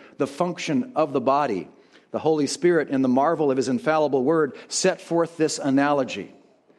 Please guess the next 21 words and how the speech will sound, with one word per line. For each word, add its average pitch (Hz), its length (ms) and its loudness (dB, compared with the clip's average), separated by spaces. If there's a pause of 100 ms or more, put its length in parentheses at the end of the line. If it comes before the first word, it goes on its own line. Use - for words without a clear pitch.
(1000)
Now, 120 60 -8
I 185 80 0
was 165 160 2
a 156 40 2
zoology 143 540 2
major, 143 380 2
a 117 40 -2
pre-med 143 400 2
major, 135 360 2
before 131 340 0
I 127 40 0
was 113 100 -4
an 113 80 0
art 135 180 0
major, 139 300 0
before 127 280 -2
I 120 60 2
was 110 120 -2
a 98 40 -4
Bible 165 320 0
major. 170 420 0